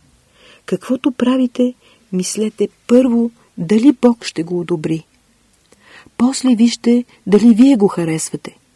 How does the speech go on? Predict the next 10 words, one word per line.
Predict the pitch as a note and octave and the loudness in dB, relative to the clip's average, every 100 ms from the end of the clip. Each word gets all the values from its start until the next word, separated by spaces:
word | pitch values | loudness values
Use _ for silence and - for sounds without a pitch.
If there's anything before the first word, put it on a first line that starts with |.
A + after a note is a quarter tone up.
| _ - | _ -14
Ако | E3+ F#3+ | -2 0
имате | G3+ F#3+ F3 | 0 0 -2
одобрението | E3+ E3 F3+ G#3+ G#3+ F3+ E3 | 0 0 0 0 0 -2 -6
на | D#3+ | -6
Бога, | D3+ G3 G#3 B3 _ - - _ | 0 2 2 -2 _ -20 -20 _
всички | - - D4+ - | -8 -4 -2 0
хора | A#3+ F3+ F3 E3+ | -2 -2 -6 -6
ще | - | -6
го | F3 E3+ | -4 -2
одобрят. | E3+ D#3 E3 D#3+ _ | -2 -4 -4 -8 _